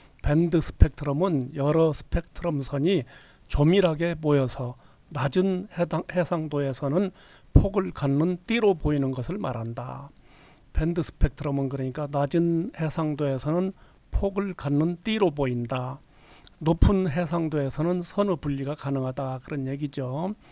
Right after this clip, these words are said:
자, 여기 이제 분광기가 있어요. 분광기가 있고 앞에 차가운 가스가 있습니다. 그러면 전자깃발을 보내면 차가운 가스가, 어, 해당되는, 어, 그 부분을 갖다 흡수하니까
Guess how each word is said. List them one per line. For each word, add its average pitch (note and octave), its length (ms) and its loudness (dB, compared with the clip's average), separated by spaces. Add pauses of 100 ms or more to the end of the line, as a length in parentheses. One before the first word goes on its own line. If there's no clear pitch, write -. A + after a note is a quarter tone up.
(440)
자, D#3+ 180 -4
여기 D#3 220 0
이제 C3+ 500 -2
분광기가 D#3 600 2
있어요. D3 400 -6
분광기가 C3+ 680 -4
있고 C3+ 320 -8
앞에 C#3+ 320 -2
차가운 G3 500 -4
가스가 D#3 440 -4
있습니다. E3 580 -4
그러면 C#3+ 340 -4
전자깃발을 D#3 720 -2
보내면 D3 680 -4 (420)
차가운 F#3 460 -4
가스가, C#3 720 -2 (400)
어, C#3 480 -2 (200)
해당되는, D#3+ 720 0 (540)
어, C3 320 -6
그 C3 520 -4
부분을 C#3+ 340 2
갖다 C3 200 -4
흡수하니까 C#3 1000 2